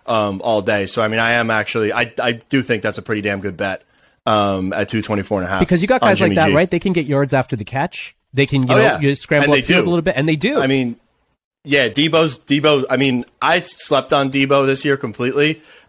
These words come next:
Speaker 1: I mean, that guy might be one of the most dynamic guys in
Speaker 2: Sure.
Speaker 1: the N F L, um, right now, especially for yards after the catch. I mean, he's out there looking like Tyreek Hill.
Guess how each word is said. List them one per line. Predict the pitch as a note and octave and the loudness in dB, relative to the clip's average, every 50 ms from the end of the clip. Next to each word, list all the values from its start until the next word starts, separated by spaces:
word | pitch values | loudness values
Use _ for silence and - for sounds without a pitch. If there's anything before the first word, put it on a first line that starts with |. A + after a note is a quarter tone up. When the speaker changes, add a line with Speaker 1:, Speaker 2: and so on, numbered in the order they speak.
| - C3 | -4 -2
Speaker 1:
I | B2+ C3 | 0 0
mean, | B2+ B2+ A#2+ A#2 A2 G#2 G#2 _ _ _ _ | 2 0 0 -2 -4 -8 -12 _ _ _ _
that | C3 C3+ C3 C#3 C#3+ | -4 -2 -2 -2 0
guy | - D#3 C#3+ C#3 | 0 2 2 2
might | C3 C3+ B2+ C3 B2+ | 2 2 0 0 0
be | C3+ B2+ | 0 0
one | A#2+ B2+ B2 | 0 0 0
of | A#2+ | 0
the | A#2 | 0
most | A#2 A#2 A#2 - - | 0 -2 -2 -2 0
dynamic | B2 A2+ A2+ A#2 A#2 A2+ A2+ G#2+ - | -2 0 0 0 0 0 -2 -4 -2
guys | A#2 G#2+ G#2 G2+ - | -2 -2 -2 -4 -6
in | - C3+ A#2+ | -8 -4 0
Speaker 2:
Sure. | A#2 F#2+ | 0 0
Speaker 1:
the | F2 G2+ | 0 0
N | G2 | -4
F | F#2+ F#2 - | -8 -8 -8
L, | G2+ F#2 F2 F2 _ _ _ _ _ _ _ _ _ - | -10 -10 -10 -12 _ _ _ _ _ _ _ _ _ -2
um, | B2 A2+ G#2+ G#2+ G2+ G2 G2 F#2 F#2 F#2 F2+ - | 0 2 2 2 0 -2 -4 -6 -8 -10 -8 -4
right | A#2+ A2+ G#2+ G2+ | -4 -2 -2 -2
now, | G2 G2 G#2 G2+ | -4 -4 -6 -4
especially | - - D#3 D3 C3+ - C3+ A#2+ | -2 0 0 0 0 0 -4 -4
for | - A#2 | -4 -2
yards | A2 G#2+ G#2+ G2 A2+ | 0 0 0 0 -2
after | G#2+ G2+ - G#2+ | -2 -4 -4 -6
the | F#2+ F#2+ | -12 -8
catch. | - A2+ G#2 F#2+ - - | -6 -4 -4 -4 -4 -6
I | G2+ | -8
mean, | G#2 A2 | -6 -4
he's | A2 B2 | -2 0
out | B2 A#2 A2+ | 0 0 0
there | A#2+ A2+ | -2 -4
looking | A2+ A2 - A#2 | -4 -4 -6 -6
like | G#2+ G#2 - | -6 -6 -4
Tyreek | - A2+ G#2+ G2+ F#2+ - | -2 -2 -2 -2 -2 -2
Hill. | A2+ A2 G2 F2 | -2 -2 -2 -2